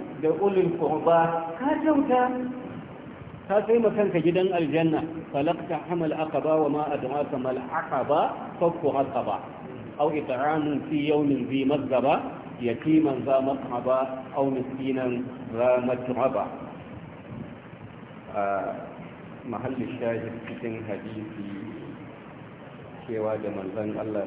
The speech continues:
sallallahu alaihi wa alihi wa sallam da Aisha, "Wan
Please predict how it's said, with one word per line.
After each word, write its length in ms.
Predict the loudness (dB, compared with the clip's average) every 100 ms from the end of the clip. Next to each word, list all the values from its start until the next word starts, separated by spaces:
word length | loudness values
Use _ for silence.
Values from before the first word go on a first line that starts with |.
| -4
sallallahu 560 | -4 -4 -2 -2 -2 -4
alaihi 380 | -6 -6 -6 -6
wa 140 | -6 -4
alihi 500 | -4 -4 -6 -8 -8
wa 80 | -8 -6
sallam 320 | -6 -6 -8 -8 -10 -10 -8
da 80 | -6
Aisha, 560 | -4 -4 -8 -6 -4 -2
"Wan 260 | -2 -4